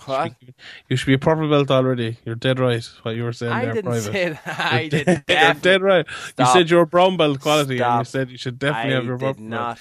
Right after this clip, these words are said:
Speaker 2: You
Speaker 1: say
Speaker 2: said you're
Speaker 1: that.
Speaker 2: tapping black belts left, right, and center.
Speaker 1: That's
Speaker 2: like,
Speaker 1: a
Speaker 2: let's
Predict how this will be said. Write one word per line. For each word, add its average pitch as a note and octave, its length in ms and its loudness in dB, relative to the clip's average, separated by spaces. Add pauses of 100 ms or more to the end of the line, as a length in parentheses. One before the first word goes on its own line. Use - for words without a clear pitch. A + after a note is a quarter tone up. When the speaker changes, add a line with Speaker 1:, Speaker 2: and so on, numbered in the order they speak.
Speaker 2:
You - 60 -20
Speaker 1:
say - 200 -12
Speaker 2:
said C#3 240 0
you're C#3+ 100 0
Speaker 1:
that. - 60 -8
Speaker 2:
tapping C#3 340 -2
black C3+ 340 -6
belts C3 220 -4
left, C3 240 -6
right, B2 140 -4
and A#2+ 120 -14
center. B2+ 120 -8
Speaker 1:
That's C3+ 260 -4
Speaker 2:
like, C3 100 -6
Speaker 1:
a C3 40 -6
Speaker 2:
let's C3 180 0